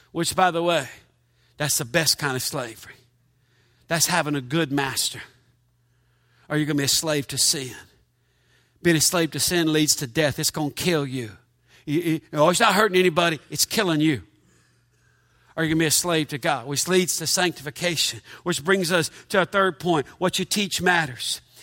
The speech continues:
What you teach matters. Look at verse seventeen. You still with me? Kind of fell off on you there and got a little personal, didn't I?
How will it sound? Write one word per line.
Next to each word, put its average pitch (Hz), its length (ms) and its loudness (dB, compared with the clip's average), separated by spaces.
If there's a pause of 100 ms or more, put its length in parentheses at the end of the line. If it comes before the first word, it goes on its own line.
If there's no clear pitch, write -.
(120)
What 190 220 -2
you 190 80 -2
teach 196 340 -6
matters. 175 380 0
Look 185 100 -2
at 175 80 -2
verse 170 160 0
seventeen. 175 480 0
You 156 60 -2
still 190 240 -2
with 202 160 2
me? 220 180 -6 (1000)
Kind 208 160 4
of - 60 -2
fell 214 220 4
off 214 200 6
on 202 160 6
you 180 80 4
there 190 120 4
and 180 100 0
got 196 80 2
a - 20 2
little 190 160 0
personal, 208 400 0
didn't 175 320 0
I? 104 60 -8